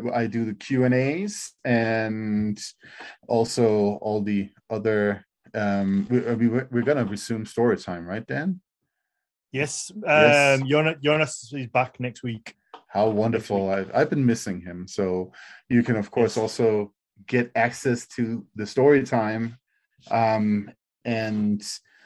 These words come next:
Speaker 1: a lot of other fun extra material in different ways. So, uh, don't forget to basically spend the amount of money that it, that it costs to buy me a cup of coffee, to ask me questions once in a while.
Speaker 2: That's it.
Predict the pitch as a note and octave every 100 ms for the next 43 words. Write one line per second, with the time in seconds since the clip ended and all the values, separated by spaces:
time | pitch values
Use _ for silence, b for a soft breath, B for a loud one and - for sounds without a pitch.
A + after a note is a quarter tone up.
0 | b B2 A#2 A#2 G#2+ G#2+ A2 A2 G#2+ F#2+
1 | - - G#2 G#2 G#2+ G#2 - - G#2+ G2
2 | F#2+ A2 G2 F#2 F#2 F#2+ G2 G2+ G2 G2+
3 | - G#2 C#3+ G3+ - - - _ _ _
4 | _ _ - A2+ G2+ G2 F#2+ F#2 F#2+ -
5 | A2 A#2 G#2+ A#2+ A#2 - A#2 G#2+ G#2 G2
6 | F#2+ - - A#2 B2+ C3 A#2 - B2+ A#2+
7 | A#2+ A#2+ - b b b - C3 C3 E3+
8 | F3+ E3+ E3+ G3 F#3 D#3+ D3 C#3 A#2+ C3+
9 | C3 C#3 B2+ D#3 D3+ - - - _ _
10 | - C3+ D3 D#3 D3+ D3 B2+ B2+ C#3 C#3
11 | C3 C3 A2+ A2+ - B2 G2 F#2+ G2+ G2
12 | - G2 - F#2+ F2+ G1+ G1+ _ _ _
13 | _ _ _ _ _ _ _ C#3+ C#3 B2
14 | - D3 D3